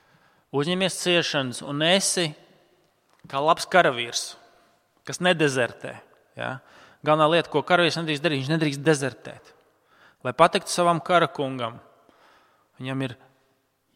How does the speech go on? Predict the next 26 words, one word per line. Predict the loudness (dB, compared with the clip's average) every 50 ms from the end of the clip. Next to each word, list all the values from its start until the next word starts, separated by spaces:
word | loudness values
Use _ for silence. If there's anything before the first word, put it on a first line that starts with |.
| _ _ _ _
jāpaliek | 4 6 6 6 6 6 4 4 4 2 2 0
tajā | -4 -2 -2 -4 -4 -6 -6
cīņā, | -6 -6 -6 -6 -6
viņš | -6 -6 -6 -6
nedrīkst | -4 -4 -6 -4 -4
dezertēt. | -6 -6 -6 -8 -10 -10 -10 -10 -8
Viņš | -2 -2
saka: | 0 0 0 -2
"Es | -2 -4
kā, | -2 2 2 2 2 2 -2 -10 -20 -20 -20 -20 -20 -20 -20 -20 -20 _ _ _ _ _ _ _ _ _ _ _ _ _ _ _ _ _
kā | 2 2 2
zemnieks, | 4 4 4 4 4 0 -2 -4 -6 -8 -10 -12 -12 -14 -16 -18 -18 -16 -16 -16 -14 -16 -16 -18 -18 -20 -20 -20 -20 _ _ _ _ _ -10
kurš | -10 -8 -4 -2 0
neredz | 4 4 6 6 6 4 4 0
uzreiz | -4 -2 0 0 0 0
savus, | -2 -2 0 -2 -2 -2 -8 -12 -16 -20 -20 -20
savus | -12 -6 -4 -4 -4 -2 0 2
au-, | 2 2 2 2 2
darba | 4 4 4 4 2 0 0 2 2 0
augļus, | -2 -4 -6 -8 -6
viņa, | -6 -4 -4
bet | -6 -6 -4 -2
viņam | 0 0 0 0
ir | -2 -4
smagi | -4 -2 -2 -2 -2 0 0 0
jāstrādā. | 0 0 -2 -4 -6 -8 -8 -8 -8 -8 -10 -12